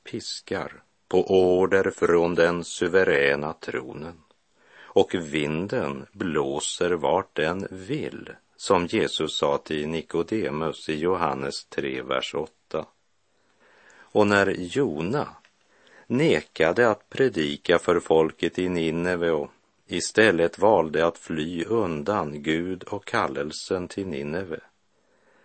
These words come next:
var Guds kärlek till folket i Nineve så stor att han satte naturkrafterna i sving.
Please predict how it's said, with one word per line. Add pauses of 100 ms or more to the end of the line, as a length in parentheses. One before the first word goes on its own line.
(260)
var
Guds
kärlek
till
folket
i
Nineve
så
stor (480)
att
han
satte
naturkrafterna
i
sving.